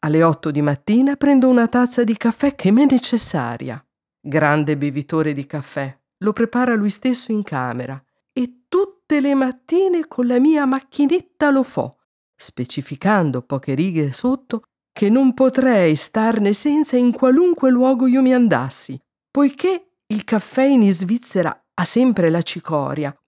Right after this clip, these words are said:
una tal erba che rovina il sapore primigenio, se ne procura uno migliore, più simile nel gusto a quello a cui è abituato. Si affretta tuttavia nella stessa lettera a tranquillizzare la madre,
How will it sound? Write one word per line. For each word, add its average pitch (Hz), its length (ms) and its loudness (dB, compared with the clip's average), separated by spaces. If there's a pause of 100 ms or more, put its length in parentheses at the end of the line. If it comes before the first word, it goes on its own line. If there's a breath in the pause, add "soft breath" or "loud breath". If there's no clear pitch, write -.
(100)
una 196 280 -2 (120)
tal 175 220 -2
erba 185 520 -2
che 214 160 -4
rovina 226 440 0
il 208 100 -2
sapore 226 480 -2
primigenio, 175 880 -2 (260)
se - 180 -4
ne 311 120 0
procura 330 440 -2
uno 320 220 4
migliore, 139 680 0 (180)
più 226 160 0
simile 233 480 0
nel 160 200 -2
gusto 196 540 -8 (120)
a - 120 -4
quello 262 320 2
a 247 40 -6
cui 254 240 0
è 247 80 2
abituato. 208 920 -6 (260)
Si - 220 -4
affretta 196 580 -2
tuttavia 160 540 -2
nella 123 220 -4
stessa 156 440 -2
lettera 147 560 -6 (240)
a 180 80 -6
tranquillizzare 180 880 -2
la 151 120 0
madre, 147 560 -4